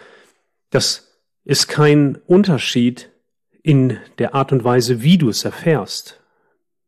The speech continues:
Nur weil der andere oder die andere Person vielleicht auch irgendwas denkt oder fühlt, heißt das nicht,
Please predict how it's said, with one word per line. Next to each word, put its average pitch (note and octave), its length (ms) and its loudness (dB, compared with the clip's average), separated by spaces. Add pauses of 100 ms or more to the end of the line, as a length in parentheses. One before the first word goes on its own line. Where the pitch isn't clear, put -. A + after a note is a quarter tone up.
(360)
Nur C3+ 160 2
weil A#2 100 2
der A2 160 -2
andere C3+ 440 2
oder G#2+ 140 -6
die G#2+ 160 -6
andere C3+ 200 0
Person A#2+ 280 -2
vielleicht E3 360 0
auch A2+ 180 -2
irgendwas G#2+ 360 -4
denkt A#2+ 260 0
oder G#2+ 120 -4
fühlt, C3+ 400 -2 (1000)
heißt C3 240 -4
das - 160 -8
nicht, F3+ 340 -2